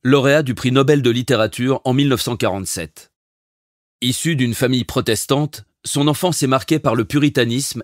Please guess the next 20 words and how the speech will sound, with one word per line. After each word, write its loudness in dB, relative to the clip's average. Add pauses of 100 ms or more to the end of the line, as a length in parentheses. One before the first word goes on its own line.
et 2
une 2
relation 0
complexe -2
avec -2
sa -2
mère, -2
Juliette 0
Gide. -10 (680)
Sa -2
formation 0
s'effectue -2
au 2
lycée -2
Henri 0
quatre 0
et 2
à 2
l'école 0
alsacienne. -4